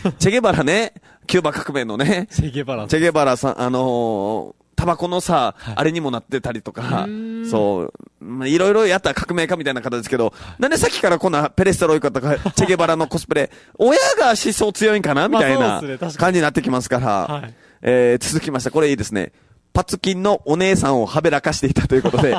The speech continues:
Speaker 1: <laughs>
Speaker 2: え、何？入学式で、隣に、パツキンのお姉さんいたのかな？
Speaker 1: すごいっすね。
Speaker 2: なんだ、パツキンのお姉さんって言い方も嫌だしな、なんか。
Speaker 1: いやらしいっすね。
Speaker 2: うん。この古い感じするな、ちょっと。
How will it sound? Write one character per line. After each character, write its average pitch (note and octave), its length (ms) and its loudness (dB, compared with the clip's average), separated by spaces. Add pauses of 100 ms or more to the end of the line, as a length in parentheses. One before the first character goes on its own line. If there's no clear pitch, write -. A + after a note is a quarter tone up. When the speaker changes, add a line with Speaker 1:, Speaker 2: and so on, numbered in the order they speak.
(140)
Speaker 1:
<laughs> D#3 140 -10
Speaker 2:
え、 G3 60 0
何？ G#3+ 220 -2
入 G3+ 240 4
学 C4+ 220 2
式 - 240 0
で、 A#2+ 240 0 (460)
隣 A#3 280 0
に、 F3+ 360 0 (360)
パ D#3 100 -6
ツ - 100 -12
キ G3+ 80 -8
ン - 20 -8
の G3 80 -2
お F3+ 40 -2
姉 G#3 100 2
さ G3+ 100 -2
ん C#3 60 -2
い D#3 40 -4
た F#3+ 80 0
の F3+ 80 -4
か G#2+ 100 -4
な？ C3+ 240 -2
Speaker 1:
す D3+ 60 -8
ご A#3+ 220 -14
い - 20 -8
っ - 20 -8
す - 220 -16
ね。 A2+ 60 -4
Speaker 2:
な G#3+ 80 2
ん - 20 -6
だ、 E4+ 100 0
パ - 180 -4
ツ - 160 -4
キ C4 120 -4
ン C#4 60 -4
の D4+ 100 0
お G#3+ 80 2
姉 B3 140 4
さ A3 100 0
ん - 20 0
っ F3 40 -4
て D#3+ 60 0
言 E3 80 2
い - 20 -4
方 F#3+ 180 0
も G3 80 -2
嫌 F3 140 4
だ F3+ 100 0
し - 100 -6
な、 A2 140 -2
な - 0 -
ん - 40 -4
か。 - 40 2
Speaker 1:
い F#3 40 0
や F3 60 -2
ら A#2+ 200 0
し - 0 -
い - 20 -12
っ - 40 -16
す - 20 -20
ね。 F2+ 300 -18
Speaker 2:
う A#2+ 80 0
ん。 B2 340 0 (200)
こ C#3+ 120 -4
の B2+ 180 0
古 B3 460 2
い C4 40 0
感 F#3 180 0
じ C#3+ 60 -4
す C3+ 120 -4
る B2 60 -4
な、 B2 140 -4
ち A2+ 60 -6
ょ - 20 -4
っ - 40 -16
と。 G3 160 -2